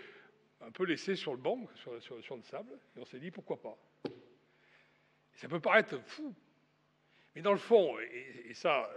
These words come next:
euh, le S C P, j'oublie, j'oublie l'École supérieure de commerce de Paris, euh, euh, en t'écoutant, je me disais, si Pascal Morand était là, il, il, il boirait du petit lait. Euh, l'École nationale de supérieure de création industrielle. Et,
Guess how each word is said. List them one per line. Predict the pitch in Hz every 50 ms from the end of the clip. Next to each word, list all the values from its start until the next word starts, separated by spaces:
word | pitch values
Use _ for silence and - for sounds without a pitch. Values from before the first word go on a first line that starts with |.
| 147 -
euh, | - - - - - _ _ _ -
le | - 147 -
S | 151 143 -
C | - 156
P, | 143 - 269 247 196
j'oublie, | 131 131 131 156 147 131
j'oublie | 120 117 107 127 160 156
l'École | 127 117 110 - 120 113
supérieure | - - 120 120 120 110
de |
commerce | 107 110 117 107 101
de | 101
Paris, | 101 - 170 196 214
euh, | - 190 185 160 139 131 127 123 110 98 _ _ - - - - - - - - - - _ _ - -
euh, | 135 131 117 - 127 127 123 - - - - _ -
en | 143
t'écoutant, | - - 127 - - 131 - 196 190
je | 147 131
me | 123 117
disais, | 127 160 170
si | - - -
Pascal | - - 120 - - 135 120
Morand | 113 107 113 131 156 135
était | 123 110 - 117
là, | 135 160 160 147
il, | 123
il, | 110 104 101 - - - - - - - - 110 117 117 107 117 - -
il |
boirait | 110 113 131 127 113 113
du | 131 127 117
petit | 120 - - 202
lait. | 240 247 - - _ - - - - - - -
Euh, | - 147 143 139 131 123 120 117 110 113 113 107 104 110 113 113 117 - - - - - - - - - - - - - -
l'École | - 147 156 - 185 175
nationale | 175 160 - 185 202 196 170
de | 151
supérieure | 135 - - 143 165 170 180 165
de | 143
création | 127 - - 135 120 - -
industrielle. | 123 113 117 - - - 151 202 254 - - - _ _ _ _ _ _ _ _ _ - _ _ -
Et, | - - -